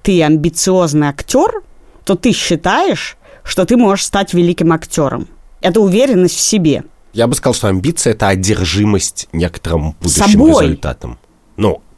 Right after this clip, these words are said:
Speaker 2: обычно не просто собой, а собой в какой-то роли. Я
Speaker 1: Да.
Speaker 2: хочу быть,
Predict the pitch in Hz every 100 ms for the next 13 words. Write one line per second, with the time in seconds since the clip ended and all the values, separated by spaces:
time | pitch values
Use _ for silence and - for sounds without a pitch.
0 | - - 92 117 - 101 98 95 - -
1 | 110 - 95 85 82 - - 78 67 104
2 | - 85 92 82 87 65 58 - _ _
3 | - - - - 160 120 101 90 - 90
4 | 64 104 82 -